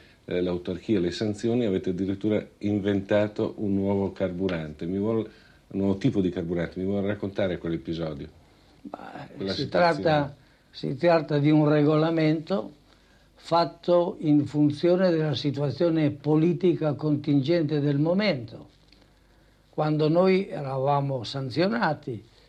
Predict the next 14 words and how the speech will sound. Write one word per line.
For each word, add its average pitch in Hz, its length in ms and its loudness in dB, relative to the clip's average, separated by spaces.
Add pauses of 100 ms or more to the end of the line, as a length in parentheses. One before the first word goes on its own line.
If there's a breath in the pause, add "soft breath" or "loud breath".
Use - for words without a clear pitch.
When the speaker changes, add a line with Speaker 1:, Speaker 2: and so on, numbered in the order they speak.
(200 soft breath)
Speaker 2:
avevo 170 380 2
un 170 100 4
amico 143 800 2 (380)
di 127 120 -10
grande 160 420 4
valore 156 540 4
che 135 140 -4
era 143 120 2
il 135 100 -2
direttore 135 600 -2
tecnico 131 540 -2
della 127 300 -8
Shell 139 480 -4 (500 soft breath)
italiana, 139 880 -2